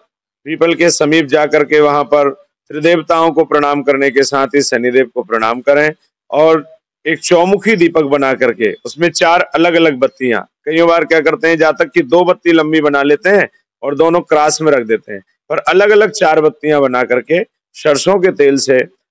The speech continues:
वहां पर पीपल के वृक्ष में शनि की पीड़ा की शांति के निमित्त उस दीपक को प्रज्वलित करें, दीपक को प्रणाम करें और पीपल की एकादश परिक्रमा करें,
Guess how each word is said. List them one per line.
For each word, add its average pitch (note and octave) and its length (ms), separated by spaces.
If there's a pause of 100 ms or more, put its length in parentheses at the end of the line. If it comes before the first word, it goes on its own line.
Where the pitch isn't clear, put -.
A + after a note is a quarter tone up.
(140)
वहां C3 220
पर B2+ 160
पीपल B2 360
के B2 80
वृक्ष A#2+ 320
में B2 120
शनि C3+ 380 (440)
की C#3+ 100
पीड़ा C#3+ 340
की C3 140
शांति B2 480
के D3 140
निमित्त B2+ 540 (160)
उस B2+ 100
दीपक B2+ 340
को B2 120
प्रज्वलित B2 540
करें, D3+ 220 (380)
दीपक C3+ 280
को C3+ 120
प्रणाम C3+ 440
करें D3+ 340 (380)
और D#3 180
पीपल D#3 360
की D3 120
एकादश C#3+ 460
परिक्रमा D3 560
करें, D3 380